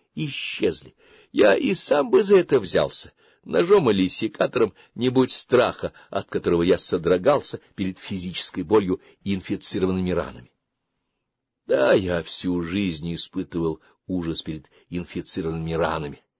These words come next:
при том, что никогда не был инфицирован, столько во мне кислоты. Моя жизнь,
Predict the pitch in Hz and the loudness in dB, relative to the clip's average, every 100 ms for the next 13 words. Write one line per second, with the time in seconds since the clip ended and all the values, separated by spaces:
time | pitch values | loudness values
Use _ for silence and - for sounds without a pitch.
0 | _ _ _ _ - 71 - 80 82 80 | _ _ _ _ -16 -14 -10 -10 -12 -10
1 | 80 90 85 95 - 95 - 95 - 131 | -4 0 0 -2 -4 -14 -14 -12 -8 -4
2 | 87 - _ _ _ _ _ _ - - | -4 -6 _ _ _ _ _ _ -10 -6
3 | 85 78 78 76 - - - - 78 - | -6 -8 -10 -10 -10 -10 -10 -14 -18 -20
4 | _ _ _ _ _ _ _ _ _ _ | _ _ _ _ _ _ _ _ _ _
5 | _ _ - 87 85 113 165 120 71 | _ _ -2 -2 0 -2 -2 -4 -10